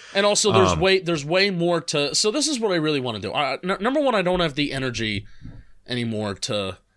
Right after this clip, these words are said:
Speaker 1: like, uh, do, do this. Like, I, I, the, the season is almost. There's two games left.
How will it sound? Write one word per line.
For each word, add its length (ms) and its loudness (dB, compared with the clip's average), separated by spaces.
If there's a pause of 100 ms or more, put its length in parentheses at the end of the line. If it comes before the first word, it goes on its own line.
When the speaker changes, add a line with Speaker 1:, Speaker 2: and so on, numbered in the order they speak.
(580)
Speaker 1:
like, 440 -6 (240)
uh, 120 -10 (180)
do, 180 -4
do 220 0
this. 320 -2
Like, 200 -2
I, 340 -2
I, 160 -8
the, 320 -4
the 80 0
season 420 0
is 120 -2
almost. 360 -2
There's 200 -2
two 300 -2
games 340 -4
left. 260 -8